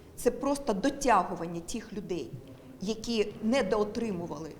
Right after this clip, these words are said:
заробітну плату до рівня три двісті з усіма доплатами, преміями, з усім на світі, дотягування просто цієї заробітної плати шляхом доплат,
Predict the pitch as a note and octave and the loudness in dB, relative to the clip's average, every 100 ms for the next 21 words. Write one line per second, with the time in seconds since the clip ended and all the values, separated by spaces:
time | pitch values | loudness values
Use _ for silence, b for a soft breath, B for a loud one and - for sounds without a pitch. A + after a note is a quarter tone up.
0 | - - F#3+ G#3 G#3 A3+ G3 F#3+ G3 E3 | -16 -6 0 0 0 -4 -6 -4 -2 -2
1 | F3 E3 G#3+ F3+ F3 E3+ F3 E3+ F#3+ - | -2 -2 0 -2 -4 -4 -6 -6 -6 -6
2 | F3 G3+ G#3 B3 C4 A#3 A#3+ F#3+ G3 F3 | -6 -4 -4 -2 -2 -2 0 0 2 -2
3 | E3+ E3+ - G#3+ G#3 F3 E3 E3+ F#3+ G#3+ | -8 -8 -6 -4 -2 -4 -6 -8 -8 -6
4 | - G#3+ G3+ - B3+ B3 - B B B | -4 -2 -4 -6 -6 -6 -10 B B B
5 | B F3+ B3+ C4 B3+ B3+ G#3+ G3+ G3 A#3 | B -2 0 6 6 6 2 0 0 4
6 | C4 - F#3+ - G#3 G3 F#3 G3+ G3+ F3+ | 4 2 -4 -2 0 0 0 -2 -4 -4
7 | F3+ A3 A3+ G3+ - F#3 - A#3 A3+ G#3+ | -4 -2 -2 -2 -2 -2 2 2 4 4
8 | G#3+ A3+ B3+ - - | 4 6 6 4 -4